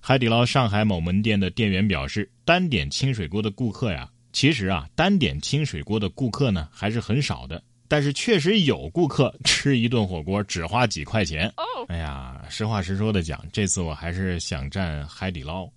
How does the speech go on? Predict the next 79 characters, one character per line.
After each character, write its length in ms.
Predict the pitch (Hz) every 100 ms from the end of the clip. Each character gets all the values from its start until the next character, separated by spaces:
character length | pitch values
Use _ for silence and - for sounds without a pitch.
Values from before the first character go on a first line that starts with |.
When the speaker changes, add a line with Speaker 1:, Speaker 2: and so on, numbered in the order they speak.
| _
Speaker 1:
啊， 160 | - 65 78
总 200 | - 95
有 160 | 202 107
些 160 | 87 101
人 220 | 85 85
呢 160 | 85 85
喜 280 | - - -
欢 220 | 107 170
占 240 | 180 143
小 160 | 101 71
便 260 | - - 65
宜， 160 | 87 - - _
出 200 | - -
一 100 | 113
些 240 | 101 107 104
什 140 | 87
么， 160 | 92 95 - -
呃， 80 | -
十 300 | 90 - 170
几 160 | 165 139
块 160 | 147
钱 200 | 123 127
吃 140 | 127 139
海 180 | 113 120
底 140 | 101
捞 240 | 101 110
这 80 | 104
样 100 | 101
的 100 | 92
攻 220 | 87 98
略， 200 | 98 98 - _ _ _
结 140 | 98 98
果 140 | 90
呢， 140 | 87 92
自 220 | - 196 160
己 160 | 120
你 120 | 143
也 120 | 135 104
没 160 | 104
吃 160 | 113 131
到 160 | 117
真 180 | 104 123
正 140 | 123 110
的 80 |
火 180 | 95 85
锅， 220 | 73 101
人 100 | 98
家 120 | 113 117
商 240 | 131 131
家 160 | 127 120
也 120 | 82
没 140 | 90
挣 200 | 110 117
到 100 | 95
你 120 | 80
的 120 | 69 85
钱， 280 | - 82 - - -
最 140 | - 131
后 120 | 127
大 160 | 123 120
家 140 | 127
本 280 | 123 107 76
来 200 | 80 156
该 200 | 190 143
享 280 | 135 87 107
有 160 | 85
的 80 | 73
海 200 | 82 98
底 100 | 90
捞 160 | 87 92
的 80 | 87
福 220 | - 80
利 160 | 87 - -
也 120 | 85
就 120 | 78
慢 120 | 90 85
慢 160 | 85
没 180 | 82 67
了。 120 | 85